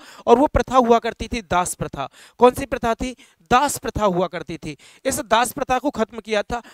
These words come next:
और किस एक्ट के तहत खत्म किया था? एक्ट फ़ाइव के तहत इसे क्या कर दिया था? खत्म कर दिया था। अब तुम्हारा आंसर आ रहा है किसी का, पीतम्बर यादव सी सही था, दानिश अली अग्निहोत्री बिल्कुल सही था।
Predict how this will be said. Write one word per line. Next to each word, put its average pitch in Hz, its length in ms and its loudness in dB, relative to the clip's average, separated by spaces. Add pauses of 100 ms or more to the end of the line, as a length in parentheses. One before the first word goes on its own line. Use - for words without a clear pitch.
(120)
और 285 240 6
किस 294 260 -4
एक्ट 262 200 -8
के - 100 -10
तहत 254 260 -4
खत्म 240 240 -8
किया 208 240 -4
था? 220 180 -8 (300)
एक्ट 254 260 -4
फ़ाइव 226 460 0
के 277 100 0
तहत 202 280 -4
इसे 214 180 -10
क्या 196 140 -4
कर 185 140 -6
दिया 185 180 -6
था? 202 120 -8
खत्म 190 320 -8
कर 160 160 -8
दिया 147 220 -8
था। 139 160 -10 (300)
अब 233 100 2
तुम्हारा 262 320 0
आंसर 240 300 -4
आ 214 120 2
रहा 226 200 -4
है 226 140 -4
किसी 196 240 -12
का, 208 180 -8 (380)
पीतम्बर 247 340 0
यादव 226 240 0
सी 233 200 -8
सही 202 240 -6
था, 208 120 -4
दानिश 196 320 -4
अली 202 140 -6
अग्निहोत्री 185 460 -6
बिल्कुल 180 240 -2
सही 160 240 -8
था। 135 220 -12